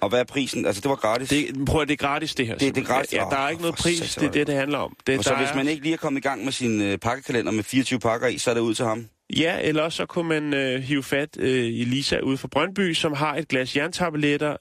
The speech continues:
Speaker 2: Øh, der er lidt over tyve tilbage. Og så har hun altså også, øh, en flaske, øh, hvad hedder det, øh, laktulose, som, øh, er over halvt fyldt. Og det er jo afføringsmiddel. Så,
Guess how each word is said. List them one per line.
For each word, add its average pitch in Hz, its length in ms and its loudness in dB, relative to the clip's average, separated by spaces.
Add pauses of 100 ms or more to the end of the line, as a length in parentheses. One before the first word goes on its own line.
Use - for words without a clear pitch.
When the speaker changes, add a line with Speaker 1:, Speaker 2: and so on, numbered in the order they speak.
Speaker 2:
Øh, 117 440 2
der 147 60 2
er 143 60 2
lidt 143 180 0
over 127 160 -2
tyve 156 320 0
tilbage. 139 500 0 (300)
Og 139 120 0
så 143 120 2
har 156 240 0
hun 156 180 -2
altså 131 240 -2
også, 139 400 0
øh, 113 560 0 (720)
en 139 140 0
flaske, 131 440 0
øh, 117 960 0
hvad 127 100 2
hedder 123 180 2
det, 123 240 0
øh, 107 460 2
laktulose, 135 920 0 (200)
som, 117 340 0
øh, 90 920 0
er - 80 4
over - 200 2
halvt 127 240 -2
fyldt. - 360 -4
Og - 240 -4
det 143 100 4
er 151 40 4
jo 127 240 2
afføringsmiddel. 110 800 -2
Så, - 240 0